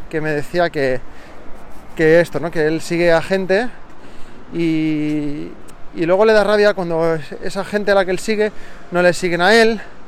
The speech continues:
entonces les deja de seguir, porque si yo te sigo, pues tú me tienes que seguir, y Y yo qué sé, y cosas así, ¿no? Y una persona que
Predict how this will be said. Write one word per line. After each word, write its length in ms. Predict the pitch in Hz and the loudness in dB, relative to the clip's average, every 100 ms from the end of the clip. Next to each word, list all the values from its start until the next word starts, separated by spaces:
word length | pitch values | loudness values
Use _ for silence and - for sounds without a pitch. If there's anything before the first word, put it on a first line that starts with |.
| - - - - - - | -10 -10 -8 -12 -10 -4
entonces 340 | 170 185 180 | 0 2 2
les 140 | 175 160 | 0 -4
deja 180 | 180 | -2
de 60 | 180 | -4
seguir, 520 | - 165 220 226 214 - - - - - - - | -2 -2 0 0 -2 -4 -8 -12 -12 -10 -10 -6
porque 180 | 165 160 | -4 -4
si 140 | 160 | -4
yo 120 | 160 190 | -4 -2
te 100 | 185 | -2
sigo, 260 | 196 185 | 0 0
pues 140 | 170 - | -2 -4
tú 60 | |
me 100 | 175 | -4
tienes 180 | 165 165 | -4 -6
que 100 | 160 | -6
seguir, 520 | 165 196 240 233 220 - - - - - - - | -2 0 2 0 -2 -6 -10 -10 -12 -12 -8 -2
y 340 | 180 165 165 131 - - - - - | 0 2 0 -4 -8 -8 -8 -10 -6
Y 80 | 190 | 2
yo 120 | 220 | 2
qué 80 | 208 | 2
sé, 140 | 147 | -2
y 40 | 139 | -4
cosas 180 | 185 190 | -4 -4
así, 220 | - 143 | -4 -4
¿no? 160 | 180 208 - - - - | -4 -6 -10 -10 -8 0
Y 80 | |
una 120 | 214 214 | 2 4
persona 540 | 208 - 220 220 214 | 2 2 2 2 0
que 340 | - 180 180 | 0 0 0